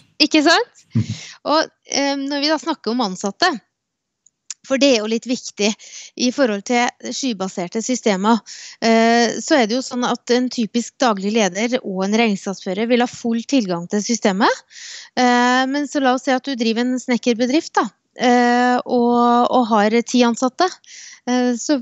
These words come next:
Speaker 1: så vil du gjerne at de skal både føre timer på de jobbene de utfører, og de skal føre timer hvis de er syke, de skal føre timer hvis de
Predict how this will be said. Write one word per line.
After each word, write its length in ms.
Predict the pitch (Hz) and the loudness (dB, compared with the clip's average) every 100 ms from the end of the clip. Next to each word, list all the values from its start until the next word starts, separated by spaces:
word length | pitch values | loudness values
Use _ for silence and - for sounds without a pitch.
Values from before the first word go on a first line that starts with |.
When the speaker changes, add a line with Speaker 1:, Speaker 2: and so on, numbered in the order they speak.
| - | -4
Speaker 1:
så 200 | - 302 262 | -4 2 4
vil 120 | 220 | 4
du 60 | |
gjerne 260 | 254 233 185 | 4 4 0
at 120 | 220 | -2
de 160 | 214 208 | -2 -2
skal 420 | - 226 220 214 | 0 2 2 2
både 240 | 196 202 208 | 0 -4 -2
føre 220 | 226 220 | -2 0
timer 320 | 254 208 180 | 2 2 0
på 160 | - 214 | 0 4
de 140 | 220 | 4
jobbene 400 | 220 170 180 190 | 4 2 0 2
de 140 | 202 175 | 2 0
utfører, 400 | - 190 254 440 _ - - _ _ - - | 2 2 2 0 _ -20 -20 _ _ -6 0
og 80 | |
de 60 | 285 285 | 0 0
skal 120 | 320 | 0
føre 140 | 302 | 0
timer 380 | 262 311 208 165 | 2 2 2 -2
hvis 140 | 185 202 | -2 -2
de 40 | 208 | -2
er 80 | 196 | 2
syke, 380 | 233 320 453 - | 2 4 2 0
de 140 | 262 | -2
skal 160 | - 247 | -2 0
føre 140 | 262 | 0
timer 320 | 277 233 180 190 | 4 2 2 0
hvis 160 | 208 | -2
de 100 | - | 0